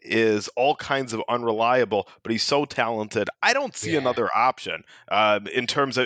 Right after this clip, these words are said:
Speaker 1: if you are faced with this choice. Maybe there is some middle ground, but i-, if you just, if he's leaving, if he says, "I'm, if you don't pay me this full max, I'm opting out and I'm signing with the Lakers for the mid-level exception or doing whatever, but you'll, you're not getting anything in return."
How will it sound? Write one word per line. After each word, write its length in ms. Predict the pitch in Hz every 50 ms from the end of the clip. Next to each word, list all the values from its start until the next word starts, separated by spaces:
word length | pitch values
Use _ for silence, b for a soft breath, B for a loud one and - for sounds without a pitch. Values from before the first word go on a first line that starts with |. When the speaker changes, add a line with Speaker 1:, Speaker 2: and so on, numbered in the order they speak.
| 107 139
Speaker 1:
if 180 | 151 143 -
you 120 | 139 131 120
are 60 | 117
faced 300 | - 139 143 - - -
with 120 | 90 -
this 120 | - - -
choice. 280 | - - 64 - -
Maybe 200 | 113 120 127 139
there 140 | 139 131 127
is 160 | 127 127 123
some 180 | - - 120 110
middle 220 | 110 107 104 107
ground, 300 | 101 110 107 104 101 92 B B B B B B -
but 100 | 131 143
i-, 80 | 156 -
if 160 | 143 151 135 156
you 100 | 202 220
just, 240 | 214 208 170 - B B B B
if 100 | 113 -
he's 200 | 240 247 214 180
leaving, 300 | 165 165 143 104 90 95
if 80 | 101 -
he 80 | -
says, 180 | 214 - 123 104
"I'm, 220 | 110 143 180 - - -
if 140 | - - 117
you 80 | 160 190
don't 180 | 247 320 -
pay 100 | - 220
me 120 | 202 202 190
this 160 | 185 196 -
full 180 | - 202 196
max, 420 | 180 180 90 69 67 - - - - b b b b b b b -
I'm 220 | - - 170 214
opting 400 | 214 196 202 - _ 208 196 180
out 240 | 151 143 147 156 156 b b b b b
and 100 | - 98
I'm 100 | 98 98
signing 480 | - - 143 135 147 160 170 175 170 165
with 160 | 165 160 -
the 80 | 165 151
Lakers 400 | 143 143 151 147 - 151 139 -
for 100 | - 143
the 120 | 131 135
mid-level 500 | 131 139 135 120 123 127 127 120 120 117
exception 680 | 110 - - - 123 117 - - - 117 110 107 107 B B B B
or 200 | - 95 101 101
doing 260 | - 127 147 160 160
whatever, 460 | 156 151 139 127 117 113 123 104 B B B B _
but 200 | - 104 104 98
you'll, 280 | 104 113 127 139 147 -
you're 140 | 113 120 123
not 140 | 127 127 131
getting 220 | - 139 120 127
anything 320 | 135 156 175 170 - 170 170
in 80 | 160
return." 320 | 156 151 - - 175 147